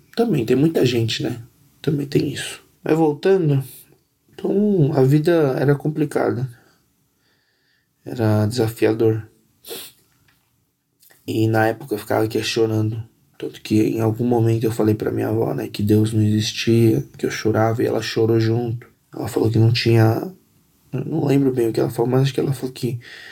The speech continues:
não tinha nada a ver o que eu tava falando. E seguimos a vida. E morava com meu tio. E aí, meu tio me colocou pra trabalhar muito cedo.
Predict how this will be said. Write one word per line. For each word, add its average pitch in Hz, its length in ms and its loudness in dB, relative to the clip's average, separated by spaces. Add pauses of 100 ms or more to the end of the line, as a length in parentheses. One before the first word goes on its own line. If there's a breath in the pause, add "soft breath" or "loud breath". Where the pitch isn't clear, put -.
(460 loud breath)
não 117 160 -2
tinha 113 200 0
nada 117 260 2
a 120 40 0
ver 120 180 0
o 110 60 2
que 113 80 -6
eu - 60 -6
tava - 180 -6
falando. 117 800 -2 (1700 loud breath)
E 139 840 2
seguimos 120 600 2
a 113 60 4
vida. - 340 -4 (100)
E 131 60 0
morava 117 360 2
com 117 80 -8
meu 123 220 0
tio. - 260 -10 (320)
E 156 140 -4
aí, 139 680 2 (640 soft breath)
meu 120 160 -4
tio 131 220 0
me 131 120 2
colocou 127 420 0
pra 131 100 -4
trabalhar 123 760 -2 (460)
muito 147 300 -6
cedo. 135 420 0